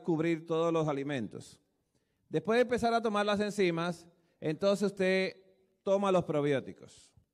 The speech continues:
Toma los probióticos de veinte, cincuenta o cien billones al día,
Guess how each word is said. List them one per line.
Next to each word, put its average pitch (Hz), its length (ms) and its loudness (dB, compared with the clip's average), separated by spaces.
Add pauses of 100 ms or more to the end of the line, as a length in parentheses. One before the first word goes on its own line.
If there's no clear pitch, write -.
(920)
Toma 180 240 0
los 202 120 4
probióticos 185 760 0
de 151 200 -2
veinte, 180 460 0
cincuenta 165 560 -2
o 147 60 0
cien 160 240 -4
billones 156 480 -2
al 143 120 -2
día, 131 320 -4